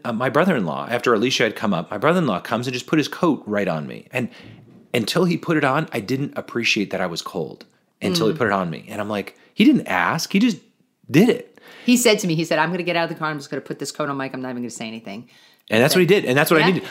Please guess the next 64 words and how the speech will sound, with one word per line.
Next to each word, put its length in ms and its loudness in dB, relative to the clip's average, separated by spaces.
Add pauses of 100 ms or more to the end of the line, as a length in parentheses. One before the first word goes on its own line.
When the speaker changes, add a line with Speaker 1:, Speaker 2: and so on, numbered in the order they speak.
Speaker 1:
I 100 4
didn't 140 4
need 120 2
to 60 6
talk 260 4
to 60 2
anybody. 400 2
Speaker 2:
<laughs> 100 -8
That's 260 -2
right. 300 -2 (120)
Speaker 1:
But 100 4
I'm 80 2
like, 180 -2
"Wow, 420 0
Speaker 2:
He 120 4
knew 60 4
Speaker 1:
I 40 6
didn't 200 6
Speaker 2:
that. 60 6
Speaker 1:
realize 400 2
I 80 2
was 160 4
cold." 460 2
Speaker 2:
<laughs> 40 -8
Speaker 1:
And 140 2
then 80 4
it, 160 2
but 100 4
it, 120 0
it 240 0
gave 160 2
us 160 -2
warmth, 260 0
right? 180 2 (320)
And 140 0
then 140 0
you, 120 -2
you 200 0
had 100 2
mentioned 320 -2
how 340 0
you're, 280 0
we 160 -2
were, 160 4
again, 380 0
we 100 -2
were 120 0
in, 300 -4 (360)
um, 400 -4
around 260 0
Alicia's 320 -4
family 540 -2
for 280 -4
the 100 -8
funeral. 400 2
So, 520 -2
you 120 -8
know, 140 -4
a 100 -16
car 360 2
was 180 0
loaned 180 -2
to 60 -4
us 100 -8